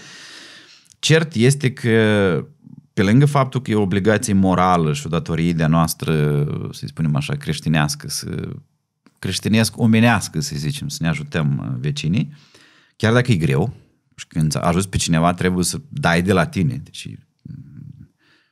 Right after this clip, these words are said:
nu e că aia am venit, cum ți-au venit niște oaspeți acasă. Și au stat un pic seara și au luat, uh, Uber-ul sau Bolt-ul și au plecat. Nu, deci ei vin să stea la tine o perioadă mai lungă, uneori nu știu încotro să o ia, ce să facă.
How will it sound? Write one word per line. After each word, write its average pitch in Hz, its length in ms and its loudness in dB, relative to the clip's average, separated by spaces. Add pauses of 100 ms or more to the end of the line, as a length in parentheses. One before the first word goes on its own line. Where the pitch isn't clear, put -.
(160)
nu 92 200 -2
e 113 40 2
că 85 180 0
aia 90 220 2
am 80 100 -2
venit, 78 440 -2
cum 117 140 -2
ți-au 117 180 2
venit 127 160 4
niște 127 220 0
oaspeți 107 480 0
acasă. - 400 -4 (840)
Și - 160 -10
au 85 60 -2
stat 110 220 0
un 107 80 -2
pic 95 160 -4
seara 107 220 2
și 98 120 -4
au 92 180 0
luat, 90 320 -2
uh, 92 180 -2
Uber-ul 90 400 -2
sau 85 200 -4
Bolt-ul 92 340 0
și - 100 -4
au 85 80 -2
plecat. 80 380 -2
Nu, 107 200 4
deci 71 220 -2
ei 80 120 -2
vin 95 180 0
să 87 160 -4
stea 90 180 -4
la 78 120 0
tine 104 200 0
o 87 40 0
perioadă 87 260 -2
mai 76 180 2
lungă, 92 260 0
uneori 80 300 -2
nu 85 60 -2
știu 85 180 -4
încotro 80 380 -4
să - 140 -8
o - 20 -4
ia, 76 360 0
ce - 120 -8
să - 180 -6
facă. - 460 -6